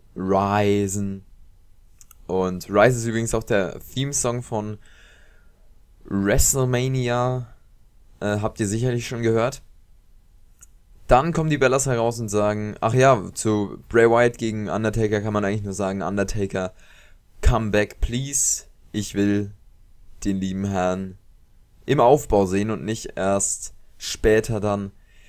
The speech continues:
in, ja, bei WrestleMania, obwohl ich mir auch vorstellen könnte, da, dass da zum Beispiel der positive Teil ist, dass zum Beispiel der Comeback, das Comeback vom Undertaker größer ist oder dass man sich ja halt noch mehr auf WrestleMania freut,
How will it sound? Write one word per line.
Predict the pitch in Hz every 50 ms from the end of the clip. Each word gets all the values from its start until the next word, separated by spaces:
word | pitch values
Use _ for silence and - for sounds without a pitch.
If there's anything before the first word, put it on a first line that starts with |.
| - - - - - - _ - - -
in, | - 117 113 113 113 113 113 113 107 - - - - - - - _ - - - - - _ - - - - _ _ _ _ - -
ja, | 98 101 95 92 90
bei | 87 85 110 101 101
WrestleMania, | 113 117 - - 117 113 117 120 123
obwohl | 107 104 101 120 123
ich | 127 127 - 123
mir | 120 101
auch | 95 117 -
vorstellen | - 117 120 117 - - 120 113
könnte, | 110 120 110 104
da, | 101 107 104 101 90 -
dass | - - 92 110 107 - - -
da | - 107 107 110
zum | - - 110
Beispiel | 101 101 - - 110
der | 101 101
positive | 95 - 117 120 110 113 104 110 107 98 104
Teil | 101 113 107 101 101
ist, | 101 98 -
dass | 107 - -
zum | - 101
Beispiel | 98 98 104 - - 110 104 104 95
der | 104 101 101 95 - - - - - - - - -
Comeback, | - - 113 117 110 107 101 101 - - - -
das | - 95 - - 107 - -
Comeback | - 117 113 104 104 110 -
vom | - - 117
Undertaker | - 98 113 117 110 - 120 110 - 113 95
größer | 98 101 101 - 117 90
ist | 95 101 107
oder | 98 101 98
dass | 104 107 104
man | 110 104 101
sich | 95 95
ja | 113 104 101 95 92 -
halt | - 113 107 95
noch | 107 110 107
mehr | 110 110 -
auf | - 101 - -
WrestleMania | 110 107 - - 110 101 101 110 120 117 98
freut, | - - - 98 101 -